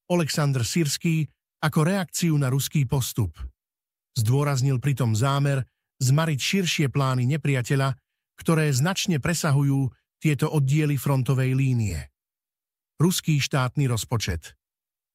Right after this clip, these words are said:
Ruský prezident Vladimír Putin podpísal štátny rozpočet na budúci rok, počíta s rekordnými výdavkami na obranu.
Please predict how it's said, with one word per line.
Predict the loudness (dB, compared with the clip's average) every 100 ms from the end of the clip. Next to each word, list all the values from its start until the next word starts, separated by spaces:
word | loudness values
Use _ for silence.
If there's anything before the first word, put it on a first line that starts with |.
| _
Ruský | 0 2 0 0
prezident | 2 0 2 0
Vladimír | 0 0 0 0 -2
Putin | 0 -2 0 0 -2 _ _ _
podpísal | -4 -4 -2 -2 0 -2
štátny | 0 0 0 0 0
rozpočet | -2 -2 0 0 -2 -6 _ _ -2
na | 0
budúci | 2 0 0 -2 -2
rok, | -2 -4 -8 -20 _ _ _ _
počíta | -2 0 0 0 2
s |
rekordnými | 0 2 0 2 0 0
výdavkami | 0 0 0 0 0 2 0
na | 0
obranu. | 0 0 0 -2